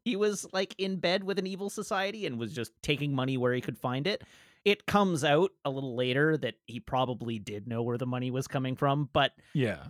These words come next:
Speaker 1: it's still left possible at this point that he's not actually, like, he's maybe unwittingly working for this organization.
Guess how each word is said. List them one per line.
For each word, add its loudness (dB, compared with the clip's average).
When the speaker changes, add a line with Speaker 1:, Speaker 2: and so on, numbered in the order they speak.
Speaker 1:
it's 2
still -2
left -4
possible -2
at -2
this 0
point -2
that -4
he's -4
not 2
actually, 0
like, -2
he's -6
maybe -8
unwittingly -2
working -6
for -4
this -4
organization. -6